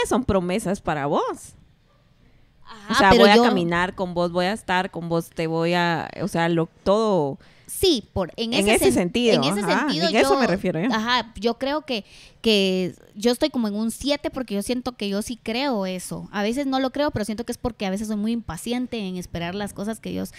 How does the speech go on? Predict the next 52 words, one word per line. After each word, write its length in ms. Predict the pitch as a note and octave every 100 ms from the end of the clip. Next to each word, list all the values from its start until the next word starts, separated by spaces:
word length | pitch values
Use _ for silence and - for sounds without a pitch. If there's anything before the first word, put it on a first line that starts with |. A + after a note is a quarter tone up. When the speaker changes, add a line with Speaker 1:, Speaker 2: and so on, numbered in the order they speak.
| - - -
Speaker 2:
pero 220 | B3 A#3
que 80 | A3+
yo 100 | A3
te 120 | A3+
diga, 400 | C4+ C#4+ D3+ C4 - -
hay 220 | - A3+
mucha 260 | A#3 C4 C#4+
gente 260 | C4+ C4+ D4
que 140 | B3
equivoca 520 | G#3 G#3 G3 G#3+ C4
esas 180 | C4+ D4+
promesas 500 | - G#3+ G3 A#3+ D4
con 220 | - A3
que 300 | G3+ F#3+ F#3
a 80 | F#3
veces 240 | F#3+ A3+ A#3
dice, 180 | A#3+
"¿Por 160 | A#3+ G3+
qué 80 | A3
a 40 |
mí 120 | A3+ A#3
Dios 220 | A3+ A3+
no 100 | A#3+
me 140 | A#3
da 140 | A3 A3+
promesas 540 | A#3 A3 A#3 B3+ B3
a 80 | F#3
mí?". 320 | F#3+ E4 E4 -
Y 100 | G3
no 120 | G#3
llega 380 | A3+ A#3 A#3 A3 - - _
tangiblemente 920 | A3 G#3 A#3+ A#3+ A#3+ A3+ B3 C4 C4
con, 420 | - G3 G3 G3 G3
a 80 |
través 240 | G3 F#3+ G3
de 80 | C4
un 100 | B3+
profeta 600 | A3+ A#3+ C4+ C#4 A#3+ G3+
a 40 |
darte 280 | G3+ A#3 C4
promesas 520 | - G3+ G3+ A3+ C4
a 140 | G3+
vos. 200 | F#3+ D4 C4
Hay 80 |
Speaker 1:
O 40 | G#3+
Speaker 2:
gente 100 | A#3
Speaker 1:
sea, 140 | D4+ B3
Speaker 2:
que 60 |
sí 80 | A#3+
espe-, 20 |
Speaker 1:
personales. 640 | - F#4 F#3+ A#3 G#3+ D#3 G3+
Speaker 2:
ajá. 140 | D4